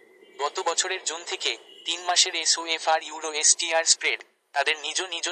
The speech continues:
নিকটবর্তী ফরওয়ার্ড স্টার্টিং ত্রৈমাসিক আইএমএম তারিখের সিএমই গ্রুপ ফিউচার কন্ট্রাক্ট দ্বারা পরিমাপ করা হয়েছে। উভয়ই একশো পঁচাত্তর বেসিস পয়েন্ট থেকে একশো বেসিস পয়েন্টে সংকুচিত হয়েছে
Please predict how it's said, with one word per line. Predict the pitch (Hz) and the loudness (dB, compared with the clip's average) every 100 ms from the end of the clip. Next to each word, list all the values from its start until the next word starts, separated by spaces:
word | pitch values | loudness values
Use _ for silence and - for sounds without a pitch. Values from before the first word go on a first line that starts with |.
| 165 | -4
নিকটবর্তী | 151 165 175 175 - | -4 -4 -4 -6 -6
ফরওয়ার্ড | 175 139 147 165 165 | -2 -2 2 0 0
স্টার্টিং | - 143 143 180 | 2 2 0 -8
ত্রৈমাসিক | - 156 160 170 185 147 | -6 -4 2 2 4 2
আইএমএম | 143 160 170 170 | 2 0 -4 0
তারিখের | 156 160 165 160 | 0 2 -2 2
সিএমই | - 160 175 170 | 0 0 -4 -6
গ্রুপ | 151 151 - | -6 -8 -6
ফিউচার | 170 165 165 160 | -6 2 4 4
কন্ট্রাক্ট | 139 143 165 165 | 0 2 2 4
দ্বারা | 165 170 | 4 2
পরিমাপ | - 139 165 170 | 2 0 0 0
করা | 165 170 | 0 0
হয়েছে। | 170 - 113 - _ _ - | 0 0 -2 -6 _ _ -10
উভয়ই | 156 180 185 | -2 -2 2
একশো | 156 - 170 | 2 2 0
পঁচাত্তর | 143 143 175 - 180 | 0 0 0 -4 -4
বেসিস | 147 - - | -2 0 0
পয়েন্ট | 175 175 | 0 -4
থেকে | - 175 160 | -4 0 2
একশো | 135 - | 4 2
বেসিস | 165 143 175 - | 2 0 2 2
পয়েন্টে | 170 170 175 | 0 0 0
সংকুচিত | 147 143 170 180 185 | 0 -2 -2 -2 -2
হয়েছে | 175 160 | -2 2